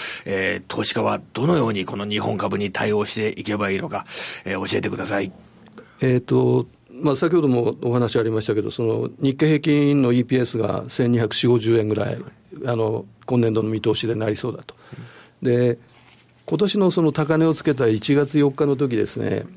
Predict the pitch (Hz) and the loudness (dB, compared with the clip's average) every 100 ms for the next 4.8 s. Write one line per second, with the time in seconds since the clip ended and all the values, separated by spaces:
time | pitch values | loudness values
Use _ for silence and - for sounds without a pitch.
0 | - - - - - - - 147 156 139 | -20 -20 -20 -20 -20 -10 -2 2 2 0
1 | - 147 156 123 127 127 120 113 80 - | 2 2 2 0 -2 0 2 2 0 -12
2 | - 98 101 - - _ _ 127 123 175 | -14 -14 -14 -20 -20 _ _ -2 0 2
3 | 165 147 110 127 143 151 143 117 113 127 | 4 4 2 2 2 2 0 0 0 2
4 | 120 95 - 117 - - 110 107 | 0 -2 -10 -14 -14 -12 -12 -14